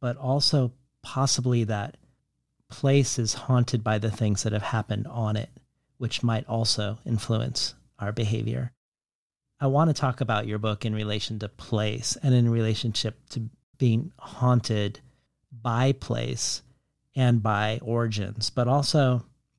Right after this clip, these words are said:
about the possibility that place itself is haunted.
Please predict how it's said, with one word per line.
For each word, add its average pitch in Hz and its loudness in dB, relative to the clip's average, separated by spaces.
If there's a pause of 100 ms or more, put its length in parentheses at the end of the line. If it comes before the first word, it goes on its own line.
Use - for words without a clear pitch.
(340)
about 120 0
the 110 -2
possibility 113 0
that 101 -6
place 110 0
itself - 0
is - -2
haunted. 110 -2